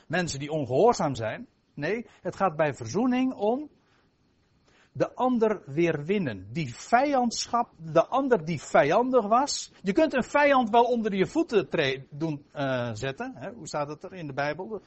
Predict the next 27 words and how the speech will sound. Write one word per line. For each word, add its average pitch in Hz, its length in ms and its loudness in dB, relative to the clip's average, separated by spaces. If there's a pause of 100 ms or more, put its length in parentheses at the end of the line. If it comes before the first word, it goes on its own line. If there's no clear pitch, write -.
(240)
Ook 202 320 2
daarvan 254 380 4
is 160 140 -2
in 156 100 -4
de 143 60 -4
Bijbel 127 260 4
sprake. 147 540 -8
Die 170 180 -6
de 156 100 -6
vijanden 202 540 0
legt 202 220 -2
onder, 185 320 -4 (120)
als 147 140 -4
een 135 100 -4
voetbank 226 440 -2
voor 165 140 -2
zijn 139 140 -6
voeten. 196 360 -6 (200)
Maar 190 120 -2
daarmee 214 280 2
heb 202 160 -2
je 180 120 -14
je 170 140 -6
vijand 180 260 -2
nog 156 120 -8
niet 247 140 -2
verzond. 170 380 -8